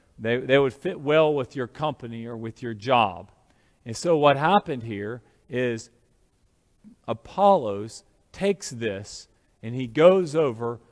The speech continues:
to current day Corinth, over to that region. And he's gonna, he's gonna be a great encouragement and help for them. So here's the last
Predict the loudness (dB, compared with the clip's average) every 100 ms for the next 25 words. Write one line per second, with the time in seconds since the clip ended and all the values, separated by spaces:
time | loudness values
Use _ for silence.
0 | _ -12 -12 -8 -6 -6 -6 -4 -2 -2
1 | -4 -12 _ _ -10 0 4 2 -2 -20
2 | _ _ _ -6 -4 -4 -8 -6 -6 -6
3 | -2 0 0 -4 -16 -20 _ _ _ _
4 | -10 -6 -4 -4 0 0 0 -8 -10 _
5 | _ -8 -8 -6 -8 -6 -4 -2 -2 0
6 | 0 -2 -12 -12 _ -10 -4 -2 -2 -6
7 | -12 -12 -14 _ _ _ -12 -10 -8 -2
8 | -2 -2 -12 -10 -12 -16 -16 -8 -4 -4
9 | -4 -6 -4 -4 -2 -2 -6 -10